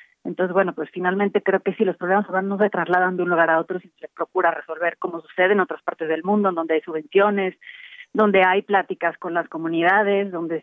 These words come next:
justamente a los que van a ser afectados se les comunica que va a suceder esto y entonces se resuelven y hay estrategias posibles. Y bueno, pues aquí a nadie se nos avisó. Aquí de pronto un veinticinco de marzo, este, empezaron a pasar aviones muy bajos sobre nuestras cabezas.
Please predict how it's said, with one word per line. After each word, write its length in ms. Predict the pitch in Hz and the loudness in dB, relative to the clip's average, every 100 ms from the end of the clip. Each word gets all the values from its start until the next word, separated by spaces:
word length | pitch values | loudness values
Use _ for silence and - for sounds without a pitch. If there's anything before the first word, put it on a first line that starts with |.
| - | -6
justamente 440 | 202 196 175 165 | -6 -4 -4 -2
a 20 | 170 | -2
los 160 | 160 | -2
que 80 | - | -2
van 160 | 175 185 | -2 0
a 80 | |
ser 140 | 180 175 | 0 0
afectados 520 | 160 160 - 180 185 | -2 -6 -2 -2 -2
se 80 | 175 | -4
les 140 | 160 | -8
comunica 460 | - 170 175 196 190 | -6 -4 -2 -2 -2
que 80 | 170 | -4
va 80 | 156 | -8
a 100 | - | -10
suceder 200 | - 151 | -14 -4
esto 280 | 170 202 190 | -2 -4 -6
y 80 | 165 | -8
entonces 240 | 156 160 | -6 -6
se 80 | 170 | -4
resuelven 580 | 156 - 180 175 165 165 | -4 0 0 2 -2 0
y 60 | |
hay 160 | 160 156 | 0 0
estrategias 640 | - 147 - 180 156 151 | -4 -8 -2 -2 -2 -8
posibles. 540 | - 156 190 202 208 214 _ _ _ _ | -10 -2 2 4 2 0 _ _ _ _
Y 60 | - | -6
bueno, 200 | 160 156 | -4 -4
pues 140 | 147 | -6
aquí 200 | 151 - | -6 0
a 80 | 175 | 0
nadie 260 | 175 156 170 | 0 -2 -6
se 80 | |
nos 80 | 156 | -6
avisó. 400 | 147 135 175 175 - | -8 -4 -4 -4 -8
Aquí 240 | 156 - | -8 -2
de 100 | 165 | -2
pronto 340 | 160 175 175 170 | 0 -2 -2 -4
un 140 | 170 | -4
veinticinco 600 | 170 160 165 - 190 185 | -6 -4 -6 -4 -2 2
de 220 | 175 170 | 2 0
marzo, 540 | 180 185 196 196 214 - - - - - | 0 -2 -2 -2 -2 -4 -16 -20 -20 -10
este, 280 | 156 - 151 | -10 -8 -8
empezaron 300 | 151 156 170 | -2 -2 0
a 60 | |
pasar 220 | 160 165 | -2 0
aviones 540 | 156 160 156 165 175 175 - | 0 0 0 0 -2 -4 -10
muy 400 | 165 175 180 160 | -8 0 2 2
bajos 280 | 147 165 | 0 -2
sobre 180 | 156 147 | -10 -10
nuestras 280 | 147 - 147 | -10 -12 -16
cabezas. 420 | - 151 143 - | -12 -12 -12 -16